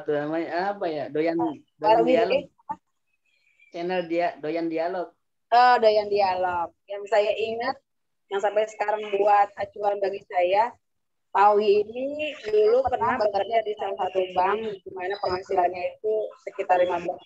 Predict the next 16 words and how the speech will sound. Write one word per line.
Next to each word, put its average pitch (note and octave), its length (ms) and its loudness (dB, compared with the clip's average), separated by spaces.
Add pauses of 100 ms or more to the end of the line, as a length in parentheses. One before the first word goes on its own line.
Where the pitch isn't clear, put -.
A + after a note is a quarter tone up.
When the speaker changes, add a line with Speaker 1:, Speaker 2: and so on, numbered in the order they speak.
Speaker 2:
juta. - 400 -10 (1600)
Tentunya G#3 400 0
beliau, A3 440 2 (520)
kalau G#3 240 2
ya, G3 320 2
artinya F#3+ 480 -6 (1400)
namanya F3 320 4
juga F3 320 2
bank G3 160 6
ya, E3 240 4
ada E3 160 6
unsur E3+ 240 0
ribanya E3 720 0
gitu. D3 340 -8 (560)
Sampai F3 240 2
beliau, F3 400 4